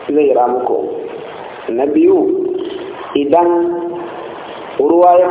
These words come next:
kubuce masa yayin da yake yin siwaki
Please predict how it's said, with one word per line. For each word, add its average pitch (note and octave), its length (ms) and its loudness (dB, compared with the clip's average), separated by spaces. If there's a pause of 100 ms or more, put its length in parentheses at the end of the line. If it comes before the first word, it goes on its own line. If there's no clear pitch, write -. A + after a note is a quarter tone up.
kubuce F3+ 440 2
masa D#3+ 320 2 (1160)
yayin E3+ 380 2
da E3 60 2
yake E3+ 260 2
yin D#3 340 0
siwaki C#3+ 500 2